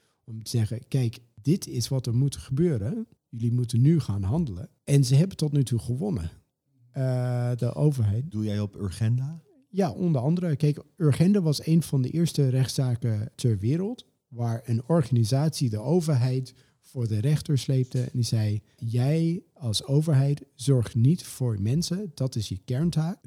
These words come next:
Speaker 1: Dus we dwingen het rechtelijk af dat je dat wel moet doen."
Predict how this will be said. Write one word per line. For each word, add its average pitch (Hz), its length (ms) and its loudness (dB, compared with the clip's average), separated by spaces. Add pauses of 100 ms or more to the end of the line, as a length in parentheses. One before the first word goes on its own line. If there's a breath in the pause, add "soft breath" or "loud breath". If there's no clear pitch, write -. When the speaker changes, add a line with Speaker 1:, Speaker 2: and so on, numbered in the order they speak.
Speaker 1:
Dus 147 500 4
we 120 160 -2
dwingen 147 360 2
het 120 280 -2
rechtelijk 113 460 -2
af - 360 -6 (100)
dat 117 200 -6
je - 80 -6
dat 120 120 0 (140)
wel 131 240 -2
moet 95 280 -6
doen." - 120 -12